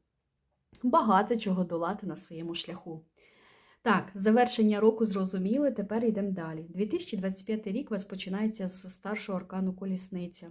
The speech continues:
Дуже потужно, тому що ви не будете стояти на місці. І цей день вам треба провести активно. Як би, е,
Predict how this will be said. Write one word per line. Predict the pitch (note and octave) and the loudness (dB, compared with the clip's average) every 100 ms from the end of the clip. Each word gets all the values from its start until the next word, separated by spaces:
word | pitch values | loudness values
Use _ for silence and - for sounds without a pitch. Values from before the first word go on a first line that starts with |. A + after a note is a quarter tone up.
| E3+ _ _ _ _ _ _ G#3 | -20 _ _ _ _ _ _ 0
Дуже | G3+ A#3 G#3 | 4 4 4
потужно, | - F#3+ F#3+ F#3 F3+ E3+ | 0 -6 -4 -6 -4 -6
тому | G#3 A3 | 2 2
що | A3 G#3+ | 4 2
ви | G#3+ | 2
не | G#3 | 2
будете | F#3+ F#3+ F#3 F#3 | 2 0 -2 -6
стояти | - F3 F3 F3+ | -10 -10 -10 -10
на | F3 | -8
місці. | F3 E3 D#3+ - - | -6 -8 -10 -14 -10
І | |
цей | A3 G#3 | -4 -2
день | F#3 G3+ B3 | -2 0 2
вам | G#3+ | 0
треба | F3+ F#3 G#3 | 0 0 -2
провести | G#3 F3+ F3+ - F#3+ F#3 | -2 -6 -6 -8 -8 -8
активно. | F#3+ - F#3 E3+ E3+ | -10 -6 -4 -4 -6
Як | F#3 G#3 G#3+ | -2 -4 -2
би, | F#3+ G3+ | -2 0
е, | F#3+ | -2